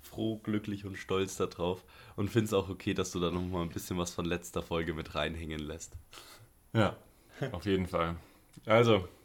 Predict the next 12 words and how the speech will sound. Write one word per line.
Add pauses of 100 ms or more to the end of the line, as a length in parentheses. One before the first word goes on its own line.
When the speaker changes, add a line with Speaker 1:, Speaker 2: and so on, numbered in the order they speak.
(360)
Speaker 2:
du
hast
natürlich
recht,
es
geht
um
Brasilien
einundzwanzig. (280)
Speaker 1:
Sehr
schön.
Speaker 2:
Ähm,